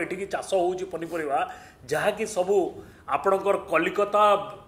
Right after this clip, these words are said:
ଭୁବନେଶ୍ୱରରେ ବି ଆପଣ ଯେଉଁ ପନିପରିବା ଖାଉଛନ୍ତି, ସେଟା ବରଗଡ଼ର ପନିପରିବା। ଆପଣମାନେ ସମସ୍ତେ ଜାଣିଛନ୍ତି, ବରଗଡ଼ର ପନିପରିବା ଇଏରେ ବର୍ତ୍ତମାନ ଭାରତ, ଓଡ଼ିଶାର କିଛି ନହେଲେ ବି ନମ୍ବର ୱାନ୍, ନମ୍ବର ଟୁ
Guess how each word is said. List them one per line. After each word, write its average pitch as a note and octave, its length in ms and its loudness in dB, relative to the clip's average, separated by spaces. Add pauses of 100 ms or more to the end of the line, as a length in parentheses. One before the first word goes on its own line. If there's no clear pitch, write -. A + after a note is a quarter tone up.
(840)
ଭୁବନେଶ୍ୱରରେ G3 680 2
ବି A3+ 80 4
ଆପଣ G#3 260 4
ଯେଉଁ F#3+ 160 0
ପନିପରିବା F3 440 -2
ଖାଉଛନ୍ତି, F3 360 -6
ସେଟା G3+ 240 -4
ବରଗଡ଼ର E3 440 2
ପନିପରିବା। C#3 480 -6
ଆପଣମାନେ F3+ 400 -2
ସମସ୍ତେ G3 340 -8
ଜାଣିଛନ୍ତି, E3 440 -8 (540)
ବରଗଡ଼ର E3+ 560 6
ପନିପରିବା F#3 520 2 (800)
ଇଏରେ F#3+ 280 4 (320)
ବର୍ତ୍ତମାନ G3 340 2 (280)
ଭାରତ, D#3+ 320 4 (180)
ଓଡ଼ିଶାର E3+ 380 2 (420)
କିଛି F3+ 220 -10
ନହେଲେ G3 200 2
ବି A#3 80 6
ନମ୍ବର F3+ 320 2
ୱାନ୍, G#3 220 2
ନମ୍ବର F3 220 0 (100)
ଟୁ G3+ 80 -2